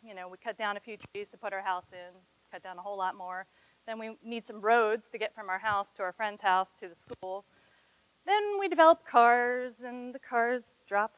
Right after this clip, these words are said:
pollutants. There's the oils, there's metals and brakes, there's all kinds of stuff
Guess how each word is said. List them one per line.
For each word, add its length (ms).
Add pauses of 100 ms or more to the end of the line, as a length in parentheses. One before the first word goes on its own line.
(140)
pollutants. 720
There's 220
the 120
oils, 640
there's 340 (120)
metals 400
and 160
brakes, 380
there's 200
all 140
kinds 240
of 80
stuff 280